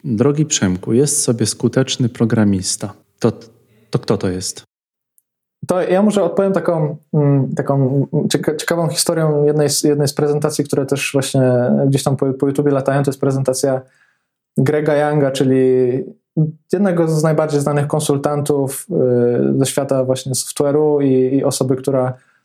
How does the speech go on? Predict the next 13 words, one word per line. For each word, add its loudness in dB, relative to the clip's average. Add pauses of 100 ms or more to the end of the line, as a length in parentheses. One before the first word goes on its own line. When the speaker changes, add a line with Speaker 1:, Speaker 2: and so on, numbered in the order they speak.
(140)
Speaker 2:
propaguje 0
takie 0
idee 2
jak 0
chociażby 0 (280)
event 0
sourcing, 0
domain-driven 0
design 0
i 0
tak 0
dalej, 0
który -2